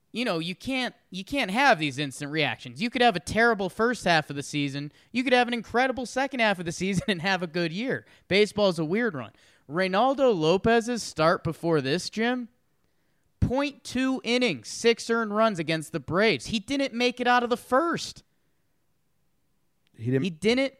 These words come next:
Speaker 1: ma-, he didn't make it out of the first inning in his last start. He comes out his next start,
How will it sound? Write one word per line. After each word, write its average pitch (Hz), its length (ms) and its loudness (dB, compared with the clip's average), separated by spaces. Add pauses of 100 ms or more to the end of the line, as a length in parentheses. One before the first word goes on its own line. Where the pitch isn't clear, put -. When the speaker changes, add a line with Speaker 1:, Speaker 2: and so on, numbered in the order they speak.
Speaker 1:
ma-, 196 140 -10 (400)
he 160 160 -10
didn't 214 400 -2
make 202 280 0
it 196 60 0
out 185 140 4
of 160 40 -6
the 156 80 -2
first 175 460 -2
inning 160 260 -2
in 139 80 -4
his 131 160 -8
last 147 360 2
start. 135 420 -2
He 147 120 -8
comes 160 380 -4
out 151 180 2
his 131 160 -6
next 147 340 -2
start, 131 460 -4